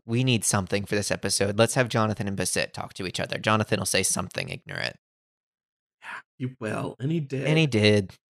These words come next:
Speaker 2: And so Jonathan opens the entire
Speaker 1: <laughs>
Speaker 2: conversation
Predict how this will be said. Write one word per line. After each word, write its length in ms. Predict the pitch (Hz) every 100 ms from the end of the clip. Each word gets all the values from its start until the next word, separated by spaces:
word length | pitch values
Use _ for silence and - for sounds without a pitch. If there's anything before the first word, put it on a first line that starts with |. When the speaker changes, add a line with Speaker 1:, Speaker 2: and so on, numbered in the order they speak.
| _ _ _ _ _ -
Speaker 2:
And 180 | 214 202
so 160 | 226 151
Jonathan 580 | 208 214 269 214 160 - _ 143
opens 800 | 151 196 160 135 113 110 107 - _ _ _
the 220 | 127 123 123
entire 920 | 113 143 - - 160 202 160 427 -
Speaker 1:
<laughs> 0 |
Speaker 2:
conversation 1160 | - 208 131 - - 190 214 - 110 85 110